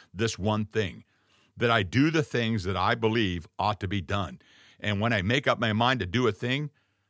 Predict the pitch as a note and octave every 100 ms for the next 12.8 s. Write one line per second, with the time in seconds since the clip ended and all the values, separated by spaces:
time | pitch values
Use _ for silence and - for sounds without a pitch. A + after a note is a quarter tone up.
0 | _ _ _ - F2 F2 F2 C#2 - -
1 | _ _ _ _ _ _ _ _ G2+ C#3+
2 | C#3+ - C3+ G2+ - - _ _ _ _
3 | - A#2+ D3 A2+ G2+ F2+ B2+ D3+ G#2 F2
4 | - B2 C3+ E2 G#2 G#2 - - - G#2+
5 | G2 F2 G2+ C3 A#2 F#2+ F#2+ F#2+ - -
6 | - _ - G2+ F#2 - G#2 G#2 - F#2
7 | F#2 F#2+ E2+ F2+ G2+ - D#2+ D#2+ E2 G2+
8 | C#2+ A#1+ _ _ _ _ - A#2+ A2 G#2
9 | G#2 A#2 A#2+ G#2+ - A2+ A2 G2 G#2+ E2+
10 | G2+ F2 G#2 G2+ F#2+ E2 D#2 A2 A2 -
11 | - - G2 - A2 F#2+ F2+ F#2+ E2+ -
12 | G2+ F#2 F#2+ F2 F#2+ G2 - C#2+